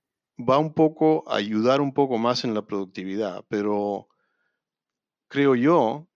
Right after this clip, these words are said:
que donde se va a necesitar más, eh, el traductor en este aspecto es en mejorar estos modelos como cosa n-,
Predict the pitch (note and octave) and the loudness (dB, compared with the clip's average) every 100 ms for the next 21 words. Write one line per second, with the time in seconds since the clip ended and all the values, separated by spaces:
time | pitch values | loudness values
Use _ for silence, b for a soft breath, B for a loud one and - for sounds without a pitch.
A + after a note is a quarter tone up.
0 | _ - A2 G#2 G#2+ G#2 G#2 F#2+ A2 C#3 | _ -8 -4 -4 -4 -4 -4 -2 0 0
1 | D#3 C3 A#2+ C3 B2+ C3 D3+ G#2 G2+ - | 0 -2 -2 -2 0 0 0 -2 -6 -10
2 | - _ - A2 - - G#2+ G#2+ B2 A#2 | -16 _ -14 -12 -12 -8 -8 -4 -4 -4
3 | A#2 - - C#3+ C3 A2 A2 A#2+ A2 F#2+ | -6 -10 -6 -4 -2 -4 -6 -6 -8 -8
4 | - A2 C#3+ A#2+ - G#2+ G2+ F#2+ G2 - | -4 0 0 0 -6 -10 -6 -6 -8 -12
5 | - - G2 G2 B2 A2 G#2+ G#2+ | -20 -10 -8 -4 -4 -4 -4 -6